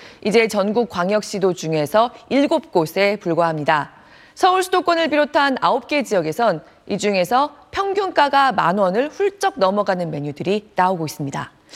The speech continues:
이러니까 일부러 절약하지 않으면 당연히 점심 한 끼에 만 원은 지출할 수밖에 없습니다. 음, 점심값을 아끼려고 노력 중이라는 사람들이 쓰는 돈은 한 끼 평균 육천 원이었습니다.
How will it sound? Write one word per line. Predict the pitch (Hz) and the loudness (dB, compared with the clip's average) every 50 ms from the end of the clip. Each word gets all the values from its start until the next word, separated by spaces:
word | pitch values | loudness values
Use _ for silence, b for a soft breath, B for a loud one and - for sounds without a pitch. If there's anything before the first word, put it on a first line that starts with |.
| B B B B B B | B B B B B B
이러니까 | - - 285 359 381 349 254 - - 160 160 170 165 156 147 151 - - - | 2 2 4 4 2 0 0 2 2 2 4 4 2 0 -2 -6 -10 -6 -2
일부러 | - 226 214 190 240 247 240 | 0 0 2 2 2 2 2
절약하지 | 233 - 196 196 208 - - 208 190 - 190 | 2 0 0 0 0 0 0 0 0 2 0
않으면 | 170 160 160 165 202 240 277 277 - - - - | 0 0 -2 -2 -2 -2 -2 -2 -4 -10 -10 -4
당연히 | - 220 254 285 311 311 302 302 302 285 | -2 0 2 2 2 2 2 2 0 0
점심 | - 233 190 196 208 - 240 226 | 0 -2 -2 -2 -2 -2 -2 -2
한 | 247 254 240 233 | -2 -2 -4 -4
끼에 | - 196 180 185 214 220 208 214 - | -2 -2 0 0 0 0 -2 -4 -2
만 | - 165 165 175 185 | 0 2 2 2 2
원은 | 180 165 160 185 208 214 202 | 0 0 0 0 -2 -4 -4
지출할 | - - 190 - - 190 190 175 | -6 -8 -6 -4 0 0 0 0
수밖에 | 165 - - - 139 - - - 175 175 175 - | 0 -2 -6 -8 -8 -4 -2 0 0 0 -2 -4
없습니다. | - - - - 151 147 - 131 135 - _ _ B B B B B B B B B B - | -10 -10 -8 -8 -8 -6 -6 -8 -8 -10 _ _ B B B B B B B B B B 2
음, | 254 240 | 2 4
점심값을 | 226 240 233 262 285 392 392 302 415 415 403 - 392 359 | 4 4 4 4 2 0 0 2 0 0 0 2 2 4
아끼려고 | 294 220 - - 294 294 294 294 | 4 4 2 0 0 2 2 2
노력 | 233 220 240 247 - | 2 2 2 2 0
중이라는 | - 254 226 226 220 214 214 208 | -2 -2 0 2 2 2 0 0
사람들이 | 196 226 196 190 185 175 175 180 | 0 0 0 0 0 -2 -4 -4
쓰는 | 175 - 190 170 165 160 | -4 -4 -4 -4 -2 -2
돈은 | 151 151 143 196 233 196 147 B B B B B | -2 -2 0 2 0 0 0 B B B B B
한 | - 330 339 320 - | -2 -2 0 0 0
끼 | - 320 311 311 | 0 0 0 0
평균 | 320 311 311 262 247 226 262 285 277 254 240 - | 0 0 0 2 2 2 2 0 0 0 -2 -2
육천 | 202 240 226 - - 330 302 269 | -4 -4 -2 0 0 0 2 2
원이었습니다. | 247 220 190 165 156 - - 170 156 147 165 160 139 135 | 0 0 0 -2 -4 -4 -6 -4 0 0 2 0 0 -4